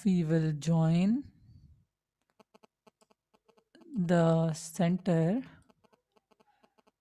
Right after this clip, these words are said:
आप स्केल रखिए सेंटर पे, स्केल को मिलाइए थर्टी डिग्रीज वाले मार्क से और फिर एक्सटेंड कर दें लाइन को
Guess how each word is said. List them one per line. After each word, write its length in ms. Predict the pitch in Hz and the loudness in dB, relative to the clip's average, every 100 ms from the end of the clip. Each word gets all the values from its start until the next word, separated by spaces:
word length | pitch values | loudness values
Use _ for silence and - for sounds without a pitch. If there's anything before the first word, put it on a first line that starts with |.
| 175 | -2
आप 380 | 160 - - - - - | -2 -4 -20 -20 -20 -12
स्केल 400 | - - 190 185 | -12 -2 0 2
रखिए 320 | 196 - 208 220 | 0 0 2 2
सेंटर 420 | 214 190 190 214 | 2 0 0 -2
पे, 280 | - 233 247 _ - | 0 -2 -2 _ -14
स्केल 380 | - - 180 170 | -14 -2 0 0
को 160 | 165 170 | 0 0
मिलाइए 520 | 165 156 165 175 196 | 2 2 2 0 -2
थर्टी 400 | - 165 175 208 | -2 -4 -2 -2
डिग्रीज 380 | 214 208 214 196 | 0 0 0 2
वाले 200 | 190 196 | 2 2
मार्क 280 | 190 196 | 0 -2
से 280 | - 220 233 - - - - | -4 -2 -2 -4 -18 -20 0
और 360 | 175 165 165 165 | 4 6 4 0
फिर 160 | 220 - | -2 0
एक्सटेंड 500 | 220 - 180 156 156 | -4 -4 -2 0 0
कर 120 | 165 | -2
दें 180 | 147 160 | 0 0
लाइन 280 | 151 143 | 2 0
को 320 | 143 190 208 | 0 -2 -2